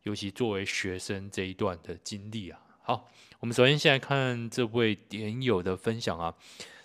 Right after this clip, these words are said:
他说，相信大家都有这种经历，高中毕业前夕，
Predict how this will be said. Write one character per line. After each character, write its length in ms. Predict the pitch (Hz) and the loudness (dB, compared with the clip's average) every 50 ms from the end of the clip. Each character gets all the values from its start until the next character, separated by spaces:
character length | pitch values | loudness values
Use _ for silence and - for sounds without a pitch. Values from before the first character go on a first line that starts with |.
| - | 0
他 160 | - 147 156 | 2 2 2
说， 440 | 147 - 156 147 147 147 147 147 160 - - _ _ - - - - _ _ - | 4 4 6 6 6 6 4 2 0 -4 -14 _ _ -20 -20 -20 -20 _ _ 0
相 180 | - 175 190 | 2 4 4
信 400 | 180 196 190 185 175 170 165 160 | 6 4 4 4 4 2 0 2
大 100 | 160 170 | 6 6
家 140 | 165 156 160 | 8 8 8
都 120 | 156 165 | 6 6
有 40 | 143 113 | 4 4
这 120 | 113 131 | 4 0
种 100 | 120 107 | -2 -2
经 180 | 101 113 113 120 | -2 -2 0 0
历， 220 | 120 110 - - _ _ _ _ _ - | 0 0 0 -2 _ _ _ _ _ 2
高 120 | - 127 | 4 4
中 400 | 127 135 131 131 131 131 131 135 | 6 6 4 4 2 0 -4 -4
毕 120 | 131 139 131 | 2 6 8
业 100 | 127 123 | 8 8
前 180 | 120 - 107 | 6 4 -4
夕， 280 | 104 - 123 110 - - | -4 -2 -4 -4 -6 -8